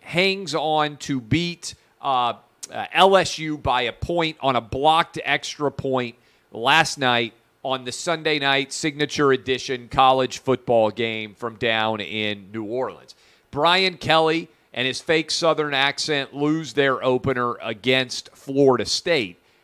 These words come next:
And I gotta be honest with you, big win for Mike Norvell, big loss for Brian Kelly, whose team did not look very good at all. But late in this game,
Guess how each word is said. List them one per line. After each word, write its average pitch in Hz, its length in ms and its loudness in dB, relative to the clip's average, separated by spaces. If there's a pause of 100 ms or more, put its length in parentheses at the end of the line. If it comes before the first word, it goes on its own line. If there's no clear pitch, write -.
(260)
And 131 100 -6
I 160 60 2
gotta 214 160 2
be 175 140 -4
honest 143 380 -2
with 98 180 -10
you, 76 160 -18 (340)
big 202 280 4
win 190 320 0
for 175 160 0
Mike 147 360 0
Norvell, 123 760 2 (320)
big 185 240 4
loss 170 420 4
for 143 180 2
Brian 123 480 2
Kelly, 127 400 0
whose 113 220 -10
team 151 280 -10
did 110 200 -10
not 139 320 0
look 131 160 -4
very 120 320 -2
good 113 300 -4
at 95 100 -8
all. 95 360 -8 (500)
But 151 240 2
late 208 260 4
in 170 160 2
this 147 180 -2
game, 127 540 -4